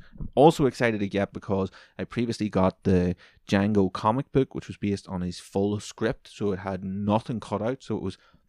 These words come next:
a little bit more interesting. But also there was a sequel where he teamed up with Zorro, and it's just, it's cool to see those characters get a little bit more life, and it's,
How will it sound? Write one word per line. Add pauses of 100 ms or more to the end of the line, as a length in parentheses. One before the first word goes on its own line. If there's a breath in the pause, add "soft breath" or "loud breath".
(180)
a
little
bit
more
interesting.
But (280 loud breath)
also
there
was
a
sequel
where
he
teamed
up
with
Zorro, (340 loud breath)
and
it's
just,
it's
cool
to
see
those
characters
get
a
little
bit
more
life, (300 loud breath)
and
it's,